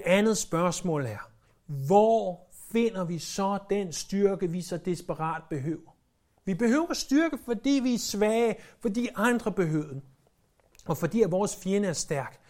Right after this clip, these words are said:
Men hvor i alverden finder vi styrken? Det er det, som han skriver, når han skriver, "Vær stærke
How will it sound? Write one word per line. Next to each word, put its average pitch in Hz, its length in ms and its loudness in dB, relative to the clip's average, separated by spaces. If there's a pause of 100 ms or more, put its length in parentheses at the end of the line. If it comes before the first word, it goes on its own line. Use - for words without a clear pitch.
(280)
Men 151 120 -2
hvor 214 280 8
i 196 140 2
alverden 180 500 4
finder 208 300 0
vi 170 100 0
styrken? 175 540 2 (1600)
Det 156 80 6
er 156 80 4
det, 220 180 0
som 156 260 0 (800)
han 147 160 -6
skriver, 185 480 -2
når 143 100 -2
han 139 140 -4
skriver, 160 320 -6
"Vær 143 200 0
stærke 160 580 -4